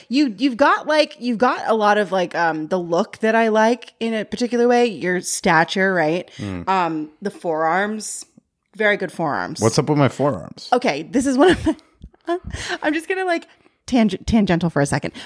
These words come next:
Speaker 1: but on my Hinge profile, my voice, um, my voice prompt is about, um, you know, I'm weirdly attracted to, and most guys are like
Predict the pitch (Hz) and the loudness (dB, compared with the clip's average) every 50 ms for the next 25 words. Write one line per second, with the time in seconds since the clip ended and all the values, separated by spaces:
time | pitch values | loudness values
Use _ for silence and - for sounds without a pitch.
0 | - - - 220 - - - - 208 208 208 214 214 208 196 190 190 180 165 196 | -2 2 2 4 4 2 4 4 6 6 6 4 4 6 6 6 6 4 2 2
1 | 170 196 196 190 170 - 190 180 165 180 156 151 151 151 151 147 135 156 147 147 | 2 2 4 2 2 2 2 2 2 4 2 2 2 2 0 -2 0 0 0 0
2 | 147 147 - - - - 151 147 139 139 135 123 - - 170 170 165 151 151 180 | 0 -2 -4 -6 -6 -4 -2 -2 -2 -2 -4 -6 -4 -2 0 0 2 2 2 2
3 | - - - 156 123 123 - - 135 - 147 - 143 123 123 127 117 - - 123 | 0 0 -2 0 0 0 -2 -6 -8 -8 -6 -4 -4 -4 -4 -4 -6 -8 -10 -8
4 | 120 110 113 101 85 87 95 - 175 - _ _ _ _ _ _ _ _ _ _ | -6 -6 -6 -8 -10 -10 -12 -12 -12 -14 _ _ _ _ _ _ _ _ _ _
5 | _ _ _ _ - - - - 196 190 170 151 - 156 180 175 170 170 175 165 | _ _ _ _ -14 -14 -4 0 2 2 4 4 2 2 0 0 -2 -2 -4 -4
6 | 170 160 156 - - 156 131 143 - 175 165 - 196 185 185 196 185 160 180 170 | -6 -8 -8 -6 -4 -4 -4 -4 -6 -8 -6 -4 -2 0 0 0 0 0 0 0
7 | 151 170 - - 160 156 165 185 175 165 156 143 156 151 - | -2 -2 -2 -2 -2 -2 -2 -2 -2 0 0 0 -2 -2 -6